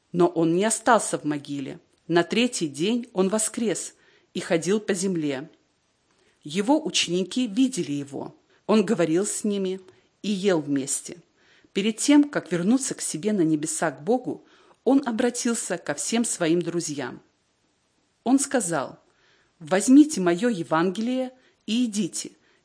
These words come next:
и научите все народы. Истинно говорю вам, всякий, кто уверует в меня, получит жизнь вечную".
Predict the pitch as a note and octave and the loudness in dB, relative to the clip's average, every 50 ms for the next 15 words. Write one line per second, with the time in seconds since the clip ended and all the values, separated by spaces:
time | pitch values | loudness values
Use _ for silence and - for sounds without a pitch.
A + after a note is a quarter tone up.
0 | _ - G3+ G3 G3+ A3+ A#3+ A#3 - - C#4+ D4 - C4+ - - - - - A#3+ | _ -2 0 0 2 2 2 2 4 4 4 2 2 -2 -2 -2 -2 -2 0 0
1 | G#3+ F#3 D#3 C#3+ C#3+ C#3+ C#3 C3+ - B2 - - _ _ _ _ _ _ _ _ | 0 0 0 -2 -2 -4 -6 -8 -10 -12 -16 -18 _ _ _ _ _ _ _ _
2 | - C4 B3+ B3+ - - - F3 E3 D#3+ C#3+ E3+ D#3+ D3+ D#3 D3+ D3+ C#3+ - C#3+ | -2 -2 -2 -2 -2 -2 -2 0 0 0 -2 -4 -4 -4 -4 -4 -6 -6 -6 -6
3 | C3 B2+ B2+ D3 _ _ _ _ _ _ _ - - - - - A3 A#3 A#3+ B3 | -6 -6 -10 -12 _ _ _ _ _ _ _ -10 -8 -4 0 2 2 2 0 -2
4 | - D#3 D#3 - - - - E3+ F3 F3 E3 G#3+ B3 B3 F3+ D3+ D3 - - D#3+ | -6 -12 -12 -12 -12 -4 -2 0 0 0 2 2 2 2 2 0 -2 -2 -2 0
5 | D#3 D#3 E3 G3 A#3 C4 B3+ - _ _ _ _ _ _ _ _ - D#3+ D3+ D3+ | 2 4 4 4 2 0 -4 -8 _ _ _ _ _ _ _ _ -2 0 0 2
6 | G3+ C#4 C#4 - - B3 G#3+ E3+ - - F3 F#3 - - D3 D#3 E3 D3 D3 - | 2 2 2 2 0 -2 -2 -2 0 2 0 0 -2 -4 0 2 2 2 2 0
7 | - - C#3 B2+ - - - | 0 0 -2 -6 -6 -8 -12